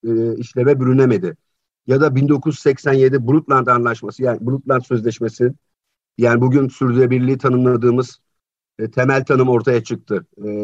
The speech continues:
ortak geleceğimiz metniyle birlikte. Bunlar hep ö-, e, önemli ama çok yavaş adımlar. Yani beş senede bir, on senede bir,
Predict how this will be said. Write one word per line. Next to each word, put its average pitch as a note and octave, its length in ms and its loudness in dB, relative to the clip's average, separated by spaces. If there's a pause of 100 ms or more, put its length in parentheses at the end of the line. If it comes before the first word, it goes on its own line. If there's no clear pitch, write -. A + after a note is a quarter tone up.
(280)
ortak A2+ 380 -2
geleceğimiz A2+ 560 2
metniyle G#2+ 500 -2
birlikte. F2+ 420 -6 (400)
Bunlar E3+ 300 2
hep G3 180 0
ö-, D3 260 4
e, C3 200 0
önemli D3+ 520 0
ama D#3+ 260 -4
çok E3 280 -6
yavaş C#3+ 380 -2
adımlar. G#2 380 -8
Yani C3 360 -4 (460)
beş F3 220 0
senede D3+ 480 -2
bir, D#3+ 180 0
on E3+ 180 -2
senede D3 460 -4
bir, D3+ 200 -4